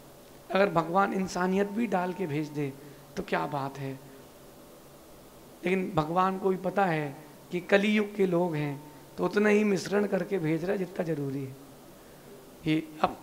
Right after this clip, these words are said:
इस नीति को जीवन में उतार के रखना। किसी के जीवन में दुख दिखे तो सुन लेना,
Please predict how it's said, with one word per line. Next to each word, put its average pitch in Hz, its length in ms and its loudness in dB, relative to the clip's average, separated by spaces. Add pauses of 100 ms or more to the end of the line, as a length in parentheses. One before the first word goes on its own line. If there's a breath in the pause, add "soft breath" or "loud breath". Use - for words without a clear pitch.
इस 180 160 -4
नीति 170 260 -4
को 170 120 -4
जीवन 156 300 -4
में 160 100 -4
उतार 151 280 -4
के 156 140 -8
रखना। 160 400 -6 (500 loud breath)
किसी 165 220 -4
के 202 120 2
जीवन 190 360 -2
में 175 220 -2
दुख 226 120 -2
दिखे 165 460 -4 (320 loud breath)
तो 175 80 -10
सुन 254 340 2
लेना, 180 400 0